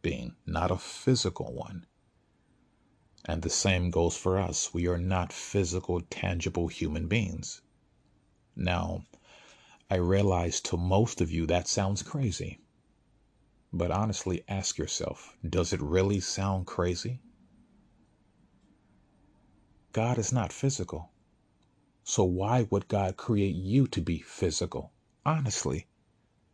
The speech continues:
And then here's something else to think about.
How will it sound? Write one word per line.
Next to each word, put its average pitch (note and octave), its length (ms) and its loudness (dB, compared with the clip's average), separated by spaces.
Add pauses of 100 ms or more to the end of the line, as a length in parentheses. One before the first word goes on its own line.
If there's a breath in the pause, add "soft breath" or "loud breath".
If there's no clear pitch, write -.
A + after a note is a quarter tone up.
(1700)
And G2 160 0
then G2+ 420 2
here's A2+ 260 0
something F2+ 360 -2
else F2 200 -4
to F2 100 -2
think D#2+ 280 -8
about. D#2+ 280 -6